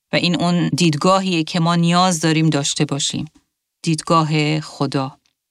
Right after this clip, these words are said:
وقتی خدا چشمان خادم رو گشود، او چه دید؟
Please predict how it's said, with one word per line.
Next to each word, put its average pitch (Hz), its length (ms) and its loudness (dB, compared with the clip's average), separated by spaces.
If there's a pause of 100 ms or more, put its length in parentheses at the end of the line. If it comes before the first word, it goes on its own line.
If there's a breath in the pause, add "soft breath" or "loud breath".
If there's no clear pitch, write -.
(440)
وقتی 190 200 0
خدا 190 300 0
چشمان 180 480 0
خادم 175 420 2
رو 165 100 2
گشود، 175 600 -2
او 220 100 -2
چه 285 240 2
دید؟ 147 360 -2